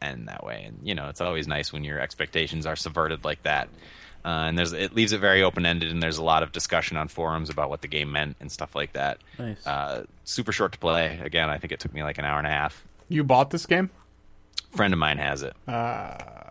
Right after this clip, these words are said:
Speaker 1: In addition to Mount Your Friends, which I'll talk about in a minute.
Speaker 2: <laughs>
Speaker 1: Um,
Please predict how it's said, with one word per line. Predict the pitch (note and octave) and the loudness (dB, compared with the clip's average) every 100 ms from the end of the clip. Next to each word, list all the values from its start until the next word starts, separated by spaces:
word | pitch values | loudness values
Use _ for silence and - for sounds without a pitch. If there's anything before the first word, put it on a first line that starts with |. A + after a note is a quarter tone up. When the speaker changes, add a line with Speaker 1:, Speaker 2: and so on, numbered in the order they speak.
| - | -12
Speaker 1:
In | E2+ | -4
addition | E2 F2+ - D#2+ | 0 2 2 -2
to | - D#2 D2+ | -2 -2 -2
Mount | D2+ D2 | -2 -2
Your | C2+ | -4
Friends, | - D2 C2+ | -6 -8 -8
which | C2+ - | -10 -10
I'll | B1+ | -6
talk | - - | -6 -6
about | C2+ B1 | -8 -6
in | |
a | C2+ | -6
minute. | C2+ C2 - - | -8 -10 -14 -8
Speaker 2:
<laughs> | B2 - A2 - - - - | -6 -6 -10 -10 -20 -20 -4
Speaker 1:
Um, | D#2 D#2 D#2 D2 C#2+ C2 | 0 2 2 -2 -6 -8